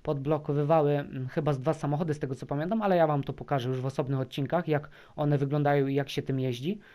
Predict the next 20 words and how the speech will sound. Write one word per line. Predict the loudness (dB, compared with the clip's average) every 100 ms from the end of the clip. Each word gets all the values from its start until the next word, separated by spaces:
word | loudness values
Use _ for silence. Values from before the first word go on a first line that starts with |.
| -6
Okej, | -2 2 0
odbieramy | 2 2 2 0
nagrodę. | -2 -2 0 0 -2 -10 _
No | -4 -2
jak | 0
widzicie, | -2 -4 -4 0 0
w | 0
taki | -4 -2
właśnie | -4 -2 -2
oto | -2 -4
sposób | -6 -6 -6 -6
ukończyliśmy | -6 -4 -4 -2 -2 -2 -4
sobie | -2 -4 0 -2 -4 -18 -18
wszystkie, | -4 -2 -2 -2 2 2 0
e, | -6 -4
wyzwania. | -4 -2 2 2 2 -2 -6 -10
Od | -4 -4 -2
etapa | -2 2 2 2 2
pierwszego | 0 -4 -4 -2 0 0
do | 0 0